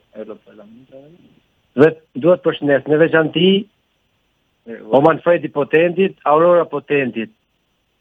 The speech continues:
Speaker 2: Duhet përshëndes, e, Marko Kampomenosin, Silvia Sardone, Isabela Tovalierin, edhe mikun tim të madh, Matteo Salvinin.
Speaker 1: Grazie, super chiaro.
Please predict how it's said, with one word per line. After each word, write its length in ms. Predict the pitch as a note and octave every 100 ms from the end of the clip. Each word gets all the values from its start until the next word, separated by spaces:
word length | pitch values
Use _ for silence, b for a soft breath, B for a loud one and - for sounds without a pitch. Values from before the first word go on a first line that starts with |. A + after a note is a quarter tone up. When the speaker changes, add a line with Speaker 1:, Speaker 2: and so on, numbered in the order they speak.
| _ -
Speaker 2:
Duhet 180 | D#3+ E3
përshëndes, 520 | E3+ D#3 D#3 D#3+ C3+ _ _ _ _
e, 300 | - C3+ C3
Marko 280 | B2 E3 D#3
Kampomenosin, 960 | D#3 D3 C#3+ D3 D#3 F#3 E3+ F#3 F#3 G3+ _ _ -
Silvia 320 | D3+ D3+ C3+
Sardone, 640 | D3 C#3 B2+ E3+ F3 F3 D#3+
Isabela 520 | C#3 C#3+ C3+ D#3 D3+
Tovalierin, 800 | D#3 C#3 C3+ D3+ E3+ E3+ E3+ F3+ _ _ _ _ _ _ _ _ -
edhe 600 | C#3+ D3 D3 F3 G#3+ - _ _ _ _ _ _
mikun 460 | B2 E3+ F3 C#3+ C3 _ _
tim 220 | E3 D3+
të 80 | D3
madh, 240 | F3 F#3 E3+
Matteo 340 | C#3+ C#3+ D#3 C#3
Salvinin. 540 | C#3 A#2+ A2 F#2+ E2+ _ _ _ _
Speaker 1:
Grazie, 380 | C3 A#2+ A#2 A2
super 240 | G#2 G2+ -
chiaro. 280 | F#2 F#2